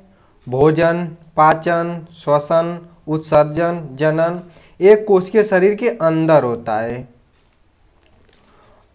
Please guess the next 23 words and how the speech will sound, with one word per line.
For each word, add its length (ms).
और 300
जो 160
श्वस-, 520
श्वसन 680
और 140
उत्सर्जन 560
कोशिका 420
की 200
सतह 580
के 160
विसरण 420
के 100
द्वारा 340
होते 260
हैं 280
और 120
जैसे 400
प्रोटोजोआ, 1040
एंटमीबा 840
होते 500
हैं। 420
अब 160
समझेंगे 680